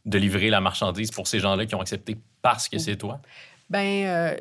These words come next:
Speaker 2: je l'entends, puis j'entends parce que c'est la gang d'En Direct aussi.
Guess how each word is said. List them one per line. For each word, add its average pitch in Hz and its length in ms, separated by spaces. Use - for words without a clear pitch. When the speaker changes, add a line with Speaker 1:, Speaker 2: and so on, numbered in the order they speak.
Speaker 2:
je 208 180
l'entends, 214 520
puis 220 120
j'entends 180 300
parce - 320
que 175 140
c'est 180 200
la 165 140
gang 175 240
d'En 165 140
Direct 170 400
aussi. 202 480